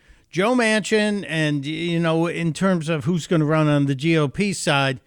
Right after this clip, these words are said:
you only have a couple of announced, Donald Trump and Nikki Haley, and Vivek Ramaswamy, who's a brilliant guy.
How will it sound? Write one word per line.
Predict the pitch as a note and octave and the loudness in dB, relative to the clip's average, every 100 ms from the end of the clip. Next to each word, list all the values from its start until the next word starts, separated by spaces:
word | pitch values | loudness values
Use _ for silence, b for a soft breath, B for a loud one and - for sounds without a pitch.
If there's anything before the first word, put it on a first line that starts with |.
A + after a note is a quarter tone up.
| b b b | b b b
you | F#3 G#3 | 0 2
only | G#3+ G3+ | 4 2
have | E3 E3+ | 2 2
a | D#3+ | 0
couple | - F3 D#3+ | 0 0 0
of | C3+ | -2
announced, | C3+ C3+ B2 A#2+ - | 0 0 -2 -4 -2
Donald | D#3 D3 - | 0 0 -2
Trump | D#3 C3+ B2+ | -2 -2 0
and | B2+ | 0
Nikki | B2+ C#3 B2 | 0 0 0
Haley, | D3+ D3+ D3 - b b - | 2 4 2 0 b b -4
and | D3 C3 | -2 0
Vivek | C#3+ D3 D#3 D#3 | 0 2 2 2
Ramaswamy, | D3 D3 D3 C#3+ - F3 F#3+ G3 F#3+ F3 | 0 2 4 2 0 0 2 2 2 2
who's | D#3+ E3 C3+ | 2 0 0
a | D3 | -4
brilliant | A#2 E3+ A#3 B3 D3+ A#2 | -2 2 6 6 4 0
guy. | C#3+ D#3 D3 A#2 | 2 4 4 2